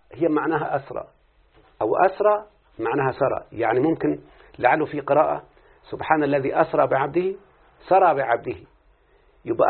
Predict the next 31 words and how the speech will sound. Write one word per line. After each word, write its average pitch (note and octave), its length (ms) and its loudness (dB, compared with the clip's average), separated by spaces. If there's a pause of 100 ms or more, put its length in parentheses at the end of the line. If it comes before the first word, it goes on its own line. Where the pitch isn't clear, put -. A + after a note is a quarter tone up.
أسرى G3+ 280 4
بعبده F#3 340 -2
هي F3+ 280 0
معناها E3 340 -2
سرى G3 360 4
بعبده C#3+ 320 -4
ليلا B2+ 380 -6
من B2 120 -12
المسجد B2 300 -12
الحرام. - 320 -12 (960)
يبقى C3+ 200 2
جاء F#3 140 4
المهموز F3 420 0
كأصله G3+ 760 0
اللي C3+ 100 -2
هو C#3 100 4
المصدر. C#3+ 520 -2 (720)
هتقول: C#3+ 300 0
"طب D3 140 2
ما C#3+ 160 -2
المصدر D#3+ 800 0 (120)
أسرى E3+ 420 0
إسراء"، F3 460 -2 (1300)
صح؟ - 300 0 (400)
ما A#2 100 0
قلنا: D3 260 -2
"طب D3+ 160 -2
ما B2+ 240 -2
هو B2 80 0
إسراء F#3+ 560 0 (1040)
في E3+ 380 0